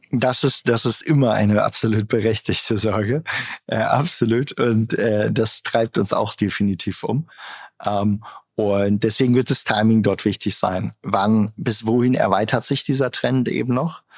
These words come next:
Und wann hat er auch sein, äh, sein Ende erreicht? Und, äh, aktuell glauben wir, ähm, man kann dort noch etwas weitergehen. Aber sicherlich, äh, nach,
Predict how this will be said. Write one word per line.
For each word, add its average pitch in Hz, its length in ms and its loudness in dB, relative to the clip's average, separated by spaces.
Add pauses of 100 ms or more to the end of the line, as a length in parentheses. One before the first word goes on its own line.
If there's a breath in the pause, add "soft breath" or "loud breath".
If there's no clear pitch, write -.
(280 loud breath)
Und 127 200 2
wann 107 200 4
hat 101 140 2
er 104 160 4
auch 101 160 2
sein, 95 380 2
äh, 98 200 -2
sein 95 200 -4
Ende 92 240 -4
erreicht? - 640 -8
Und, 95 480 -8
äh, 50 200 -8 (1120 loud breath)
aktuell 113 720 -2
glauben 107 480 0
wir, 101 460 -2
ähm, 90 380 -4 (100)
man 101 300 -4
kann 107 340 -2 (180)
dort 104 440 -4
noch 98 160 -2
etwas - 280 -8
weitergehen. 160 540 -2
Aber 117 340 0
sicherlich, 101 540 -2
äh, 101 160 0
nach, 104 280 0